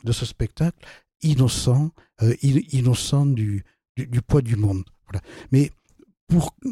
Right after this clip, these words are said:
le, le rôle de l'injustice dans, euh, cette fabrique de l'innocence, il, il est, il est très, très important.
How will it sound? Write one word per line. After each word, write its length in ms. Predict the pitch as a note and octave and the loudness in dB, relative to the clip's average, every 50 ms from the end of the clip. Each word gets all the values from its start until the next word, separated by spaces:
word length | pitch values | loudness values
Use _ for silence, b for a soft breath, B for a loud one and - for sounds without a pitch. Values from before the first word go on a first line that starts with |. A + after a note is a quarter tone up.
| A3 F#3+ G3 F3+ _ _ | -10 -12 -16 -20 _ _
le, 380 | - A#3 G3+ G#3 E3+ C#3+ C#3 C#3+ | -10 -10 -8 -6 -2 0 0 0
le 180 | C#3 C#3 C3 C3 | 2 4 4 4
rôle 340 | B2+ A#2+ C#3 E3+ F3+ E3 D3 | 4 4 4 4 4 4 2
de 100 | A#2 B2 | 0 0
l'injustice 840 | A#2 B2 B2+ B2+ G#2+ A2+ A2 - - - - G#3 A3 - - B B B B B B B B _ A#2+ | 0 2 0 0 0 -2 -2 -4 -6 -4 -4 -4 -4 -6 -8 B B B B B B B B _ 0
dans, 340 | B2+ C3 C3+ C3+ C3+ D#3+ - | 0 2 2 2 0 -2 0
euh, 360 | B2 B2 A#2+ A#2 A#2 A#2+ A#2 | 0 0 2 0 0 -2 -4
cette 320 | A2 - - C3 A#2 - | -4 -4 -4 -4 -4 -4
fabrique 500 | - - - D3 C3+ C3 C#3 C#3 D3+ C3 | -4 -2 -2 -2 0 0 0 0 -2 -2
de 80 | A2+ A#2+ | -2 -2
l'innocence, 720 | A2+ A2+ A2 A2 G#2+ G2+ - - D#3+ E3 F#3 G3 F3 - B B B B B B B _ | -2 -2 -2 -4 -4 -4 -4 -4 -4 -2 -2 -4 -6 -8 B B B B B B B _
il, 280 | B2+ A#2+ A#2 C#3 F3+ C3 | -6 -4 -4 -4 -4 -2
il 120 | A#2+ A2+ | -2 -2
est, 140 | C3 C3+ - - - | -2 -2 -4 -6 -4
il 80 | A2 | -4
est 80 | B2 A#2 | -2 -2
très, 180 | - - C3 B2+ G#2 B2 - - - | -2 0 0 0 0 0 -4 -4 -6
très 200 | - - B2 A#2 | -6 -2 -2 0
important. 440 | A#2 A2 - D3+ - - A3+ A3 | 0 0 0 -2 -2 -2 -2 -2